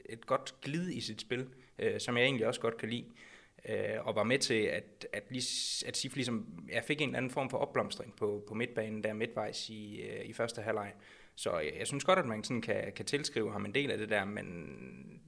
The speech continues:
jeg er enig med dig i, at det var ikke sådan en mindblowing præstation.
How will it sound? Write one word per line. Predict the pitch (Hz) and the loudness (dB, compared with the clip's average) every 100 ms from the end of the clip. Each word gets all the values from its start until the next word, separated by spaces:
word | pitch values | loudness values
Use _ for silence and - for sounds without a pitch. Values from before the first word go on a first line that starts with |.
| - | -14
jeg | - - - | -4 -2 0
er | |
enig | 123 147 135 | 2 2 2
med | 110 | 4
dig | 117 | 4
i, | 117 110 | 2 0
at | - - | -4 -4
det | 104 | -2
var | 104 | 0
ikke | 113 | 0
sådan | 127 107 | 0 0
en | 101 98 - - - _ _ | -4 -8 -14 -20 -20 _ _
mindblowing | 104 107 120 101 95 101 98 | 0 0 2 -2 -2 -6 -6
præstation. | 101 - 104 98 | -6 -6 -6 -6